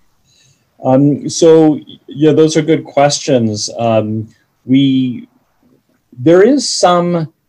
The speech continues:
tendency to try to place, uh, therapeutic electrodes differently depending on symptomatology. For example, in both the internal pallidum and the subthalamic nucleus,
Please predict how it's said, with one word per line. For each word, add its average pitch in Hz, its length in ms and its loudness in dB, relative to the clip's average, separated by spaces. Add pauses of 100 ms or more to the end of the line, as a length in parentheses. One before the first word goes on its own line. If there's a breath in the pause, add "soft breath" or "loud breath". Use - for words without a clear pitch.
(460)
tendency 143 800 -2
to - 180 -16
try 110 300 -2
to 110 160 -14
place, - 800 -4 (460)
uh, 107 60 -12
therapeutic 113 500 -2
electrodes 107 420 -6
differently 110 500 -10
depending 101 360 -10
on 98 100 -8
symptomatology. 101 800 -8
For - 120 -16
example, 110 580 -6
in 92 140 -8
both 98 260 -4
the 101 120 -12
internal 104 460 -8
pallidum 98 560 -6
and 92 120 -18
the - 40 -20
subthalamic 95 640 -10
nucleus, 95 720 -12